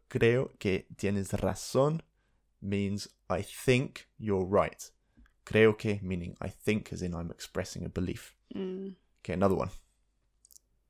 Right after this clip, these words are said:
Speaker 2: Me parece que es correcto.
Speaker 1: What does that mean?
Speaker 2: It seems to me that is correct.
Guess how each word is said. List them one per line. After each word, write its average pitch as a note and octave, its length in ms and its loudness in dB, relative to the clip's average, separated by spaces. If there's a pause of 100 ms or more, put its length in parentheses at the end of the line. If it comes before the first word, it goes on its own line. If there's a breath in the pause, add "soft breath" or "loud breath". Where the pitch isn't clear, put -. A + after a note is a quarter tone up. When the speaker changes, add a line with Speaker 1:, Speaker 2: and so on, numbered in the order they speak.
(560)
Speaker 2:
Me A3 200 0
parece A3 500 0
que B3 180 -4
es G3 160 -6
correcto. G3 800 -6 (1600)
Speaker 1:
What - 140 -4
does F#2 120 -2
that F#2 160 -2
mean? - 180 -10 (960)
Speaker 2:
It B3 160 -4 (320)
seems G3+ 760 -6
to A3 100 -6
me G3+ 500 -2 (1120)
that F#3+ 240 -6
is - 680 -8 (260)
correct. - 440 -4